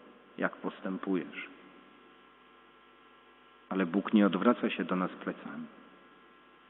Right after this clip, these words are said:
I ktoś teraz,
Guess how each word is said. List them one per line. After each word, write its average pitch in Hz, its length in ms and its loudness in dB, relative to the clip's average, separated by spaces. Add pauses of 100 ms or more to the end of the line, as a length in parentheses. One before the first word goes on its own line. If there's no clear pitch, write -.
(1800)
I - 80 2
ktoś - 260 10
teraz, 202 240 10